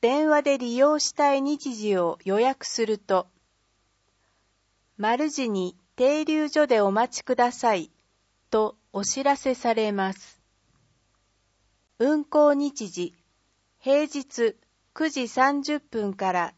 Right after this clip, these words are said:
十四時三十分。料金、二百円または三百円。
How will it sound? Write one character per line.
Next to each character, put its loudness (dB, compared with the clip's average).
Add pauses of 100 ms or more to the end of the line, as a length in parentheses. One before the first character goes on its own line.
十 -2
四 4
時 -6
三 -2
十 -6
分。 -8 (1500)
料 2
金、 -8 (640)
二 -4
百 -2
円 -2 (280)
ま 0
た 2
は 4
三 -2
百 -4
円。 -4